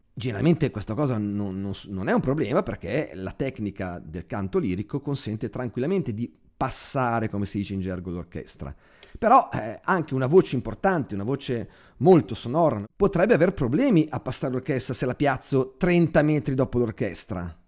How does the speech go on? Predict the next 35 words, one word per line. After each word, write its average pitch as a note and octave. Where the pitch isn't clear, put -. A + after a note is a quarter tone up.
Ma A3+
per C#3+
tornare D3
alla A#2
mia C3
opinione A2+
personale, G2
per F2+
quello F#2+
che G2
può C3
valere, C3+
come B2
dicevo D#3+
prima, D3+
io F#3
non E3+
sono A3
contrario C3
alla B2
modernizzazione G2+
in F#2
sé. -
Sono -
contrario C3+
alla D#3+
modernizzazione B2+
e D4+
a B3
qualunque G#3
elemento B2+
scenico G#2+
o G2+
di G#2+
movimento G#2+